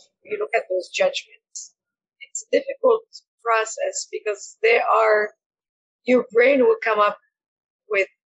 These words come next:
plenty of reasons as to why you need to believe that judgment. You know, your brain, my, my,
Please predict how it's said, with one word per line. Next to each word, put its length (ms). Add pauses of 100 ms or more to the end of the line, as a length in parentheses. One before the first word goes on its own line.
(200)
plenty 240
of 120 (160)
reasons 760 (480)
as 260 (120)
to 80
why 640 (540)
you 240
need 300
to 160
believe 380
that 180
judgment. 380 (1500)
You 100
know, 240 (100)
your 140 (100)
brain, 360
my, 220
my, 260